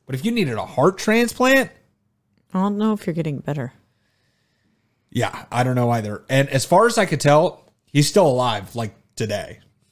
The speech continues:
Speaker 1: So
Speaker 2: And he's in the U S? Where's he at?
Speaker 1: Yeah, well, he was in Ireland. I think he got married in the U S, though.
Speaker 2: Okay.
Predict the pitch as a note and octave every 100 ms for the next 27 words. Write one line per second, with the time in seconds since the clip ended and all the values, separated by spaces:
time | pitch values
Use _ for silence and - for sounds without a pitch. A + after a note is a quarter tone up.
0 | _ - - A2 G#2 G#2 G2+ G3 G3+ G#3
1 | G3 D#3 D3+ E3+ G#3 - _ F3 F3+ G#3
2 | G#3 G#3 _ _ _ _ _ _ - A#2+
3 | B2+ B2 C3 D#3 D#3+ C#3+ E3+ F#3+ G#3+ C3+
4 | D3+ C#3+ A#2 A#2 F3 F3+ A#2+ G#2+ G2 D3
5 | C3+ G#2+ G2 G2+ G2 - G2 G#2 A2+ _
6 | E3 E3 C3